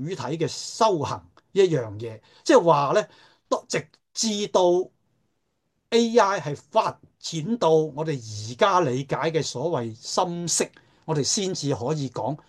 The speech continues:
成佛呢樣嘢。不過喺呢度再講多樣嘢，就係話，究竟如果A I真係發展到所謂嘅心識，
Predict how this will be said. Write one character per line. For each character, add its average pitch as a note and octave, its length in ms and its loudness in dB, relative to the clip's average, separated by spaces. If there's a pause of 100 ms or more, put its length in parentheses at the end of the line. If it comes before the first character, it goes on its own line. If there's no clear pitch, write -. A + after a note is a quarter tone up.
(180)
成 F#2+ 380 -8
佛 A2+ 220 -10
呢 D#3+ 120 -2
樣 B2 200 0
嘢。 G2+ 180 -12 (320)
不 E3 80 4
過 D#3+ 360 2 (220)
喺 C#3+ 100 -2
呢 G3+ 100 -2
度 C3+ 120 2
再 D#3+ 120 0
講 C#3+ 160 -4
多 E3+ 100 0
樣 C3 120 -2
嘢， A#2+ 120 -8
就 A#2+ 100 -8
係 G#2 60 -10
話， G#2+ 160 -12 (320)
究 F3+ 440 2
竟 G#3 320 -4
如 G#2+ 460 -10
果 C#3+ 460 2 (520)
A G#3 260 0
I F#3+ 180 2
真 F#3+ 220 -2
係 C3 120 -4
發 D3 300 -2 (100)
展 C#3 360 -8
到 C#3+ 180 -2
所 B2 260 -8 (380)
謂 A#2 360 -2
嘅 C3 200 -6
心 D#3+ 340 -6
識， E3 220 -6